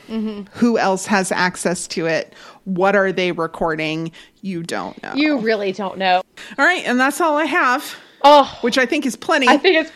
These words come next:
Speaker 1: plenty.
Speaker 2: I mean,
Speaker 1: We didn't even watch
Speaker 2: and we
Speaker 1: the
Speaker 2: ca-
Speaker 1: whole thing. We didn't talk. I only went into episode two, like, once, right? And so, uh, we had plenty to talk about. This series
Speaker 2: We had
Speaker 1: is
Speaker 2: plenty to
Speaker 1: chock-full.
Speaker 2: talk about. I skipped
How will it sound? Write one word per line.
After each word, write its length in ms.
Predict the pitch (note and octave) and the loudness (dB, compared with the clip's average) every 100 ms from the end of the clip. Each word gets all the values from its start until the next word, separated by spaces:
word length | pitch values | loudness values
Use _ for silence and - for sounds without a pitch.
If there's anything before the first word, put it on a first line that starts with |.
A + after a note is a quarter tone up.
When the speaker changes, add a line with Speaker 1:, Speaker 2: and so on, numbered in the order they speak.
| - | 2
Speaker 1:
plenty. 320 | E4+ D#4 C4+ - - - | 4 4 0 -10 -20 -4
Speaker 2:
I 140 | - C#4+ | 0 2
mean, 320 | D#4+ E4+ E4 C#4 | 2 0 2 6
Speaker 1:
We 140 | G4 | 8
didn't 160 | G#4+ F4+ | 8 8
even 240 | D#4+ D#4+ | 8 8
watch 180 | D4 D4+ | 10 10
Speaker 2:
and 100 | D4 | 8
we 120 | F#4 | 6
Speaker 1:
the 60 | D#4 | 6
Speaker 2:
ca- 60 | B3+ | 8
Speaker 1:
whole 420 | C4 B3 B3 A#3+ | 8 8 6 4
thing. 300 | - C4+ A#3 | 6 6 6
We 100 | C#4+ | 4
didn't 200 | F4 D#4+ | 4 4
talk. 260 | D#4 D#4+ D#4+ | 6 6 8
I 140 | D4 F#4+ | 8 10
only 200 | G#4+ G#4+ | 10 8
went 200 | F4+ F4+ | 8 6
into 160 | D4+ | 4
episode 500 | D#4+ F4+ - D#4+ D4 | 4 4 6 6 6
two, 260 | - D#4+ D4+ | 4 -2 2
like, 280 | B3 A3 - | 2 0 -2
once, 540 | G#3+ C4 G3+ G#3+ - | 4 4 4 -6 -2
right? 300 | A#3+ A#3+ D#4 | 4 4 4
And 100 | C4+ | 2
so, 180 | C4 C#4+ - - | 2 2 2 0
uh, 60 | B3+ | 2
we 100 | F#4 | 6
had 280 | D#4 G#3+ - | 6 4 -4
plenty 400 | A3+ B3 C4 A#3 | 0 4 4 4
to 80 | |
talk 260 | G#3 A3 G#3 | -2 -4 -2
about. 320 | G#3 G3 G3+ | 0 0 0
This 240 | B3 F4+ - | 0 -2 -4
series 420 | A3+ B3 D4 D#4+ | -2 0 2 2
Speaker 2:
We 100 | D4+ | 2
had 240 | D#4 C4 | 2 2
Speaker 1:
is 100 | A3+ | 0
Speaker 2:
plenty 300 | - C#4 D#4+ - | 4 4 6 2
to 40 | |
Speaker 1:
chock-full. 60 | F3 D#4+ | 0 0
Speaker 2:
talk 100 | D4 | 0
about. 200 | D#4 - - - - - _ _ _ - | 0 -2 -6 -18 -20 -20 _ _ _ 0
I 560 | A#3+ C#4+ D4 D4+ D4 D4+ | 2 4 2 2 2 0
skipped 640 | - - - C#4+ - | -2 -2 2 2 0